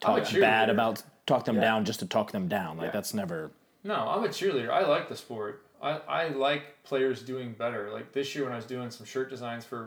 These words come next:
Speaker 1: players, doing the hammer, doing the art in the background, like, I'm trying to add to what's happening. Doing the table with Nicolette.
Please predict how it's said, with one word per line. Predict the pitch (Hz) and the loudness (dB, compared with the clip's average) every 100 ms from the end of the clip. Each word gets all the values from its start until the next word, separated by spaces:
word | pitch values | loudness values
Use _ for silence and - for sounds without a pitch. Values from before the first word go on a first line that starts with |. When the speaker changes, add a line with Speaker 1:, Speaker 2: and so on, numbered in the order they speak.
| 113 | -8
Speaker 1:
players, | 123 117 113 113 113 - _ _ _ _ | -6 -4 -4 -8 -12 -20 _ _ _ _
doing | 117 123 120 | -8 -6 -6
the | |
hammer, | 101 123 120 113 113 113 110 104 _ _ _ | -8 -6 -6 -6 -6 -6 -8 -10 _ _ _
doing | 123 117 | -8 -6
the | 107 | -4
art | 117 117 95 | -2 -2 -4
in | |
the | 110 | -6
background, | 117 113 107 120 110 110 107 | -2 -2 -2 -6 -6 -6 -8
like, | 110 110 107 _ _ - | -6 -8 -8 _ _ -4
I'm | 147 190 | -4 -2
trying | 175 151 | -2 -2
to | 131 | -2
add | 123 123 | -2 -2
to | 120 | -4
what's | 110 - | -8 -6
happening. | 113 120 110 107 | -8 -8 -12 -6
Doing | 135 127 | -4 -2
the | 117 | -4
table | 131 123 123 120 | -6 -4 -4 -6
with | 113 | -8
Nicolette. | 117 117 113 113 - | -12 -6 -2 -2 -4